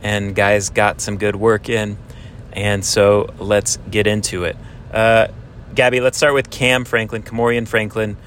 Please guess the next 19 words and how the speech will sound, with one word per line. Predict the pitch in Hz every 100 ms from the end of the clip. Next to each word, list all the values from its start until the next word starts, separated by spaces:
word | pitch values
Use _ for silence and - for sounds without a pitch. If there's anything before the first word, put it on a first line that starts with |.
| - - - -
the | 110 107 107 104 - - - - -
five-star | 139 143 - 127 123 120 113 -
defensive | 117 123 113 113 107
lineman, | 107 110 107
according | 107 - 110 107
to | 104
twenty-four | - 110 107 - 104
seven | - 101 101
Sports, | - 127 123 117 - - - - - -
out | 110 107
of | 98
Lake, | 104 110 110 - - - - -
Lake | 113 117 - -
Cormorant, | - 123 120 113 113 113 - - - -
Mississippi. | 110 - 113 - 135 - 117 113 - - - - -
Uh, | 92 90 -
he | - 117 120 117 - -
worked | 113 113 - -
out | 107 110